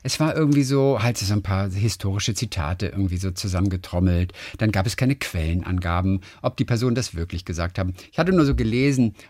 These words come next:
über ein, zwei, äh, so ein, zwei Kritiken. Ich glaub, Süddeutsche Zeitung sogar hat sich, äh, darum bemüht. Und die fanden das sehr unwissenschaftlich zusammengetragen. Das Buch ist aus dem Jahre zweitausendzwei.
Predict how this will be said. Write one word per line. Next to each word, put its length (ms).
über 260
ein, 160
zwei, 600
äh, 640
so 100
ein, 120
zwei 240
Kritiken. 460
Ich 120
glaub, 120
Süddeutsche 520
Zeitung 420
sogar 320
hat 140
sich, 280
äh, 80
darum 300
bemüht. 380
Und 120
die 40
fanden 280
das 160
sehr 340
unwissenschaftlich 1000
zusammengetragen. 880
Das 160
Buch 300
ist 340
aus 400
dem 160
Jahre 180
zweitausendzwei. 1160